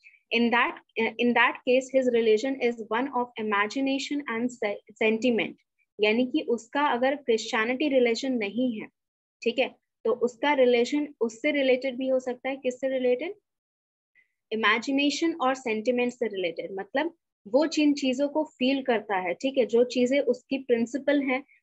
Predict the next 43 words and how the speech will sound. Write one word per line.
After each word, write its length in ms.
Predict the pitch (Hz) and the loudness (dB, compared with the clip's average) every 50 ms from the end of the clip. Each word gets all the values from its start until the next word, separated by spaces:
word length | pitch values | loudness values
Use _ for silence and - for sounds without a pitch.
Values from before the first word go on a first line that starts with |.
| _ - 214 | _ -2 -2
जो 100 | 247 254 | -2 0
चीजें 320 | 254 - 285 269 294 302 | 2 2 0 2 2 2
वो 140 | 302 311 - - | 2 2 0 0
इमेजिन 480 | 254 233 233 233 247 240 - 311 320 294 | 0 2 2 2 2 2 0 0 0 2
करता 300 | 285 262 254 262 262 254 | 2 0 0 2 0 0
है 160 | 254 269 269 | 0 -2 -4
कि 180 | 277 285 254 - | -6 -6 -6 -4
अगर 340 | 226 220 214 262 269 285 - - - | -4 0 2 2 2 0 -2 -6 -12
हमारी 300 | 220 220 220 226 240 254 | -8 -4 -2 0 0 0
society 640 | 254 254 247 247 - 214 202 208 208 - 254 254 - 226 | 0 -2 -4 -4 -2 -6 -6 -6 -6 -6 -8 -6 -4 -2
इन 240 | 226 233 226 226 - - | -2 -2 -2 -4 -2 -4
rules 340 | 214 208 226 240 247 240 - | -2 0 2 0 0 -2 0
को 140 | - 247 240 247 - | 0 0 0 2 0
फॉलो 300 | 202 190 190 208 220 247 | -2 0 2 2 2 2
करे 320 | 247 240 233 269 339 427 415 - _ _ _ _ _ _ _ - | 2 0 0 0 0 -2 -4 -8 _ _ _ _ _ _ _ 0
तो 120 | 269 311 302 | 2 2 2
हमारा 420 | 285 262 240 226 220 214 226 247 | -2 -4 -2 0 0 2 2 0
सोसाइटी 440 | 254 254 - - 220 208 214 214 240 | 0 -2 -8 -4 -4 -4 -2 -4 -4
बहुत 260 | 220 220 220 233 226 - | -4 -4 -4 -4 -4 -6
अच्छा 320 | 202 208 - - - 240 | -8 -8 -8 -8 -6 -4
हो 160 | 233 233 226 214 | -2 0 0 0
जाएगा 300 | 220 214 214 214 220 226 | 0 0 0 0 0 2
या, 180 | 226 233 226 226 226 226 - - _ - | 2 2 0 0 -4 -6 -8 -14 _ -6
अ, 60 | - 202 202 - - | -4 -4 -2 0 0
आप 180 | 214 247 220 - - | 0 -2 -2 -4 -8
किसी 200 | 226 - 254 247 | -8 -6 -6 -4
की 120 | - 247 | -4 -2
लाइफ 280 | 226 214 208 226 240 - | 0 2 0 0 -2 -4
बेहतर 360 | 196 - 202 202 202 - - 247 | -4 -4 -4 -4 -2 -4 -4 -2
बना 240 | 226 220 214 208 240 | -2 -2 0 0 -2
सकते 320 | - 220 208 - - 226 | -2 -6 -8 -6 -2 -2
हैं, 240 | 226 233 247 285 - | 0 0 -2 -4 -4
उन 160 | - 233 254 254 - | -4 -4 -4 -2 -2
imaginations 800 | 214 208 202 202 202 - 233 220 208 208 208 - 233 226 233 - | 0 0 0 0 0 0 0 0 2 2 0 0 -2 -4 -6 -4
को 200 | - - 311 415 - - _ _ _ _ _ _ _ - | 0 0 0 0 0 -4 _ _ _ _ _ _ _ 2
फॉलो 260 | 240 226 233 247 247 | 4 4 6 8 8
अप 200 | 254 254 254 - - | 6 6 2 0 0
करके, 280 | 233 233 226 226 285 | 0 0 0 0 -2
यानी 300 | 330 330 269 226 220 226 | -2 0 0 0 -2 -2
कि 120 | 226 254 247 | 0 0 2
real 260 | 226 226 226 226 220 | 2 2 2 2 2
life 240 | 220 220 220 226 - - | 2 2 0 -4 -4 -6
में 100 | 262 | -6